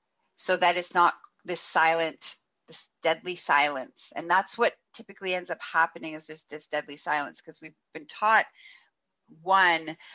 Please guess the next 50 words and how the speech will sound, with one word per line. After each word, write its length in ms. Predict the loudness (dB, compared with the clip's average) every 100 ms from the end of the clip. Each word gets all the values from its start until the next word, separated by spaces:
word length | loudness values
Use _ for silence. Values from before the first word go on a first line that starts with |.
| -8
we're 120 | -2
not 280 | 4 4 2
supposed 320 | -2 -2 -2
to 60 | -4
feel 280 | -6 -2 -2
these 260 | -4 -10
feelings. 540 | -8 -4 -4 -6 -12 -8
Two, 360 | -6 -2 -2 -2
we're 120 | 0
not 200 | 0 0
supposed 280 | -4 -8 -4
to 40 |
talk 200 | -2 -2
about 200 | -2 -2
it 120 | -4
because 280 | -14 -18 -16
we 80 | -18
could 140 | -14
devastate 520 | -8 -8 -8 -10 -12 -12
the, 80 | -6
our 100 | -6 -4
partner. 500 | -4 -4 -4 -4 -4
And, 340 | -4 -4 -8
it, 200 | -8 -10 -12
you 120 | -10
know, 160 | -8 -8
it, 200 | -10 -16 _ -20 -20 -20 _
the, 240 | -20 -20 -20 _ _ -8
the, 260 | -6 -4 -8 -16 -20 -20 _
you 160 | -14 -8
know, 140 | -8
the 180 | -10 -16
ego 340 | -14 -6 0 2
of 300 | 2 -2 -8
the 60 |
penis 340 | -14 -8 -8 -6
owner 560 | -4 -4 -4 -4 -4 -8
is 300 | -10 -12 -10
so 160 | -12
fragile 640 | 0 4 4 4 4 4 2
that 300 | 0 2 0 -4 -10
if 200 | -8 -8
we 80 |
talk 260 | 0 2 2
about 260 | 4 4 4
it, 200 | 2 0 -8
we 160 | -14 -12
could 220 | -8 -8
destroy 440 | -4 -2 2 4 6
them 300 | 6 4